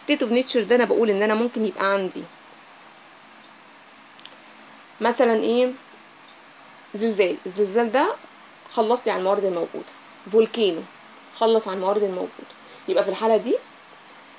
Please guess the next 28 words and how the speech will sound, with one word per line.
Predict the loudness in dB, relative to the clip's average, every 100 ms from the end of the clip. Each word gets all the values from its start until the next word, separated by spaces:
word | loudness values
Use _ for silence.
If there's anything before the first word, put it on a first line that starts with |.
| -20 -20 -20 -4 -2
الريسورسز | 0 -2 -4 -6 -6
بتاعتي | -2 -2 -2 -4
ديبليتد، | -2 0 2 0 -2 -20 -10
اللي | -6 -2 -2
هي | -2
ما | -2
بقتش | -2 -2 0
موجودة | 0 2 0 -2
أصلًا، | -2 -4 -4 -4
فبالتالي | -2 0 -2
السبلاي | -2 -6 -2 -4
هيقل. | -2 -8 -10 -16 -20 -20 -20 -20 -20 -12 -2
طيب، | 2 2
ممكن | 0 0 0
أقول | 2 0
إن | -2
أنا | -2 0
بقى | 0
عندي | -2 -2 0
مطر، | -2 -4 -12 -8
المطر | -4 0 2
زود | 2 4 4
المحاصيل | 2 -6 -4
الزراعية، | -2 -2 0 -2 -6 -16 -20 -20 -12 -4
فيبقى | -2 0
أنا | -2
كده | 0 -2
حصلت | -2 -2 -2